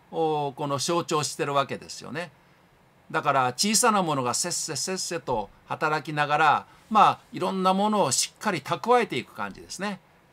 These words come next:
え、今日、まあ、小さな人形が並んでますけど、小さなものが力を合わせながらせっせせっせといろんなものを蓄えていって、食料を蓄えたり、あるいは、まあ、富を蓄えたりしていくような、こういう生き方じゃないですか。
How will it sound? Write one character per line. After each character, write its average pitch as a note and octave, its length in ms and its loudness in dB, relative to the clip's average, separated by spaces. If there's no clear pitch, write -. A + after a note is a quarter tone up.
え、 C3 140 -10
今 F#3 120 2
日、 D3+ 60 -2
ま D3+ 100 2
あ、 - 100 2
小 G3 180 -2
さ E3+ 120 -2
な B2 80 0
人 C3 200 -2
形 C#3 80 -4
が C3+ 120 -2
並 C#3+ 200 2
ん D3 60 -6
で C#3+ 60 -8
ま C#3+ 120 -2
す - 100 -4
け B2+ 80 -4
ど、 G2+ 200 -8
小 G#3 200 -2
さ G3+ 160 2
な F#3 100 4
も E3 160 0
の D#3+ 100 -2
が C#3+ 200 0
力 F3+ 400 4
を D3 180 -2
合 D#3 60 4
わ E3+ 100 4
せ F#3+ 160 -4
な F3 140 0
が F3 80 0
ら E3 120 2
せ G3 180 -2
っ - 20 -4
せ F3+ 240 -4
せ G#3 160 -4
っ - 20 -4
せ F#3 180 -4
と E3 140 -6
い C#3+ 60 -6
ろ E3 120 0
ん E3 60 -4
な E3 80 0
も E3 140 -2
の C#3 100 -2
を A#2 60 -6
蓄 E3 360 0
え D3 60 -4
て G#2 160 -10
い F#2+ 60 -10
っ F#3 40 -16
て、 A2+ 240 -6
食 C#3 320 -4
料 E3 140 4
を B2+ 80 2
蓄 C3 420 -2
え G#2+ 60 -4
た F#2 180 -14
り、 F#2+ 320 -12
あ F#3+ 120 2
る D4 60 -2
い C#4+ 80 -4
は、 A3+ 60 4
ま D#3+ 100 2
あ、 B2+ 40 -2
富 F3+ 340 2
を C3 80 2
蓄 B2 360 -2
え A2 80 -4
た F#2 140 -14
り - 100 -20
し - 140 -8
て A3+ 140 0
い A3+ 40 -2
く A#3 120 -6
よ A3+ 120 2
う - 40 0
な、 A2 260 -2
こ A#3+ 160 4
う C4 60 0
い B3+ 100 0
う A#3 40 -2
生 - 60 -8
き - 40 -16
方 G#3+ 260 0
じ E3 60 0
ゃ - 20 -4
な G2+ 140 -6
い F2+ 40 -12
で - 80 -20
す - 140 -10
か。 - 140 -20